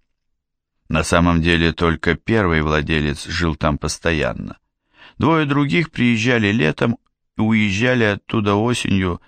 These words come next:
с явным облегчением. Поэтому, когда во владение домом вступил Джон Берли, его теперешний хозяин, с особняком было связано стойкое суеверие,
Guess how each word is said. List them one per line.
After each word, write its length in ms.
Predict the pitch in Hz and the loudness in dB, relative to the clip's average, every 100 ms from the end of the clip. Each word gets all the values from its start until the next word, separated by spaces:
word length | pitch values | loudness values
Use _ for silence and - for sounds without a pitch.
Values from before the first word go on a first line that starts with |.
| _ | _
с 140 | - 104 | -6 0
явным 380 | 101 101 95 | 2 2 2
облегчением. 800 | 87 85 85 - - 58 50 50 - _ _ _ _ _ - - - | 2 0 -4 -4 -6 -6 -8 -12 -16 _ _ _ _ _ -20 -20 0
Поэтому, 560 | 80 80 85 82 78 - - - _ | 2 4 4 4 2 -2 -20 -20 _
когда 340 | - 90 90 101 | 0 2 4 2
во 140 | 98 | 2
владение 580 | 98 98 101 101 95 92 | 2 0 2 2 2 0
домом 320 | 98 101 92 | 0 0 0
вступил 520 | 85 - 87 95 90 | -2 -2 -2 0 0
Джон 440 | 80 82 92 85 76 | 0 2 2 2 2
Берли, 580 | 76 78 78 98 127 - _ _ - | 2 2 2 -2 -4 -8 _ _ -6
его 280 | 113 120 127 | 0 2 0
теперешний 680 | 120 117 120 117 113 - 104 | 0 0 2 0 0 0 0
хозяин, 640 | 95 95 98 98 95 95 _ _ _ _ _ | 2 2 2 2 2 -2 _ _ _ _ _
с 80 | - | 0
особняком 760 | - - 92 95 98 - 135 123 | 2 2 4 4 2 2 2 4
было 260 | 113 110 | 2 2
связано 500 | 107 104 101 95 98 95 | 0 2 2 4 2 2
стойкое 540 | - 101 92 90 82 | 2 2 2 2 2
суеверие, 760 | - 85 82 101 135 98 80 | 2 0 0 0 0 2 2